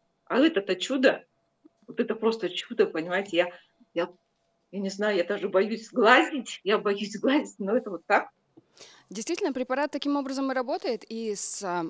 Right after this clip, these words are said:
Speaker 2: м, профилактическим приёмом результат сохраняется. М, будем, а, очень рады принять у вас, а,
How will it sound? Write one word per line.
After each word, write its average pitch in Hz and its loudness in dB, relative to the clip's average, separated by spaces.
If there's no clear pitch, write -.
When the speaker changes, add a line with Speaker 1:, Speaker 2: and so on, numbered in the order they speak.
Speaker 2:
м, 180 -8
профилактическим 214 -4
приёмом 202 -6
результат 190 -8
сохраняется. 226 -6
М, 156 -12
будем, 220 -2
а, 180 -2
очень 214 -2
рады 196 -2
принять 196 -6
у 180 -12
вас, 175 -8
а, 156 -8